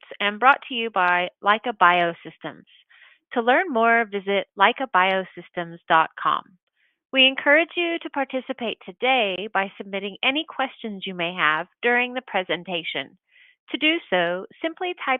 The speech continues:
them into the Ask a Question box and click Send. We'll answer as many questions as we have time for at the end of the presentation. You may also submit any technical issues here as well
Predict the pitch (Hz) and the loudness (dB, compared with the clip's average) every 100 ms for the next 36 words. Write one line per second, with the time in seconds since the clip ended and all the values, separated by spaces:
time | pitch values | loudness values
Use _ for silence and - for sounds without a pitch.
0 | 262 262 247 226 - 208 208 202 208 240 | -4 -12 -10 -12 -10 -12 -10 -6 -2 -2
1 | 247 - 254 - 214 - 208 175 165 165 | -4 -10 -10 -4 -4 -4 -12 -4 0 0
2 | - - - 226 233 - 208 - - 165 | -2 -12 -8 -6 -6 -8 -8 -8 -4 -2
3 | 151 156 _ _ - - - 208 - 233 | -4 -16 _ _ -20 -20 -4 -2 0 -2
4 | 254 - 311 302 - 294 311 - 226 - | -4 -6 -6 -6 -6 -8 -6 -2 -2 -2
5 | 226 226 226 - 180 - 226 262 269 - | -12 -12 -6 -4 -4 -4 -8 -8 -8 -6
6 | 196 190 - 190 185 190 - - 214 247 | -6 -6 -6 -4 -2 -6 -12 -8 -4 -4
7 | 247 - 196 220 - 175 180 175 175 160 | -4 -8 -8 -8 -6 -6 -6 -8 -10 -10
8 | - 143 - _ - - - _ _ - | -12 -14 -18 _ -20 -20 -20 _ _ -6
9 | 220 226 - 220 254 349 339 370 339 233 | 0 2 4 4 4 0 -2 -6 -6 -4
10 | 220 - 208 185 - 302 - 330 254 220 | -4 -6 -8 -8 -8 -10 -8 -8 -6 -6
11 | 208 - 233 233 269 262 302 311 180 170 | -6 -10 -12 -10 -6 -4 -4 -4 -2 0
12 | 165 226 | -2 -6